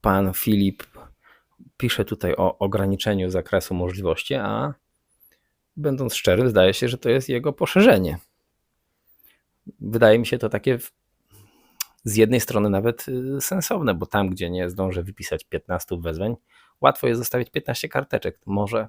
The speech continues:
chociaż część coś, cokolwiek, y, zmieni i da, więc, więc jakiś tam sens w tym rozumiem i widzę.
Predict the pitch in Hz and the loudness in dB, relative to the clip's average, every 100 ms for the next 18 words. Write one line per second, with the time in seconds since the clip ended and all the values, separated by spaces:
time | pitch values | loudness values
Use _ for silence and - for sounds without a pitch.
0 | - - - 104 - 101 - - 110 104 | -8 -8 -4 -4 -2 -2 -4 -2 -2 -2
1 | - - - 98 107 107 _ _ _ _ | -6 -6 -2 0 0 -4 _ _ _ _
2 | _ _ _ - - - - 123 123 104 | _ _ _ -18 -18 -20 -10 -4 -2 2
3 | 110 104 131 151 147 101 92 95 - - | 4 4 2 4 6 6 4 0 -2 -4
4 | 104 90 92 - - 104 101 - 104 101 | -4 -4 -6 -6 -4 -2 -2 -2 -2 -2
5 | - 95 95 95 101 98 87 92 82 90 | -6 -4 0 2 2 0 -2 -4 -4 -2
6 | 120 | -2